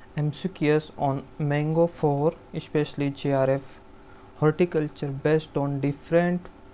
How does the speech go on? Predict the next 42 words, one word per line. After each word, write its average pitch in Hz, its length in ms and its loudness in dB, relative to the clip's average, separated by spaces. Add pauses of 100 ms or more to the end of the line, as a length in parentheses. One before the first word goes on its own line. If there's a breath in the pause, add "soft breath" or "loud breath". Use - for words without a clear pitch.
(140)
previous 151 600 0
year 139 280 -2 (100)
exam। 127 340 -4 (180)
जितने 139 280 -2
भी 151 140 -2
previous 139 480 0
year 135 200 2
में 135 100 -2
कुछ 135 200 -6
exam 143 340 -2
हुए 139 220 0
हैं, 143 120 -2 (420 loud breath)
उनमें 143 220 -2
हॉर-, 139 200 0 (440 loud breath)
mango 147 320 2
crop 151 240 0
से - 120 -4
जो 143 120 0
महत्वपूर्ण 139 480 -2
प्रश्न 139 380 -2
पूछे 139 340 0
गए 135 160 -2
हैं, 135 220 -4
उनके 139 320 -6
ऊपर 139 260 2
हम 160 160 2 (380)
चर्चा 131 340 2
करेंगे। 127 360 -6
तो 123 120 -8
हमारा 131 260 -4
सबसे - 300 -4
पहला 147 320 -2
जो 151 100 -2
प्रश्न 143 380 -4
है, 127 180 -6
वो 135 240 0
है 139 240 -2 (480 loud breath)
botanical 170 580 4 (120)
name 147 280 2
of 135 220 0
mango। 131 340 0 (220)
Botanical 139 440 0